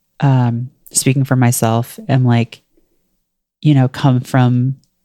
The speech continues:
this Christian tradition. And my parents weren't, like, practicing Christians, but, um, and, you know, their parents even aren't, weren't particularly,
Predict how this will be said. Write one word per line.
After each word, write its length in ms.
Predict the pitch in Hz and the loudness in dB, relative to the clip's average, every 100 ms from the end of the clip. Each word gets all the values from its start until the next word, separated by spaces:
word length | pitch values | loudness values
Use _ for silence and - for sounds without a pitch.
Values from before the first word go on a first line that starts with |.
| _ | _
this 340 | 120 - - - | -2 0 -4 -6
Christian 420 | - 139 - 127 131 | -4 -2 0 -2 -2
tradition. 600 | - 131 123 120 117 120 | 0 0 0 0 0 -2
And 260 | - 127 | 0 2
my 140 | 131 175 | 2 2
parents 480 | 202 226 147 131 | 2 2 2 0
weren't, 600 | 127 135 160 117 - - - _ _ _ _ _ _ _ | -2 0 2 0 -4 -8 -10 _ _ _ _ _ _ _
like, 200 | 160 120 | -2 -2
practicing 480 | - 131 120 120 117 | 0 -4 -2 -4 -4
Christians, 680 | 113 107 - 104 127 156 - - _ _ _ _ | -4 -4 -4 -4 -4 -8 -16 -20 _ _ _ _
but, 420 | 175 160 123 127 _ _ _ _ _ - | 0 2 0 -4 _ _ _ _ _ -2
um, 560 | 139 123 120 117 120 - _ | 2 2 0 -2 -6 -10 _
and, 260 | 156 165 - | -2 -2 -6
you 240 | - 165 | -4 0
know, 140 | 180 180 | 0 2
their 200 | 185 247 | 0 0
parents 380 | 190 139 123 - | 0 2 0 -2
even 420 | 131 131 117 113 - _ _ _ | 0 0 0 -4 -10 _ _ _
aren't, 180 | 135 - | -6 -2
weren't 380 | 139 139 110 - | 2 2 0 -2
particularly, 920 | 143 139 135 131 113 120 - 156 | -2 -2 -2 -2 -2 -2 -2 -2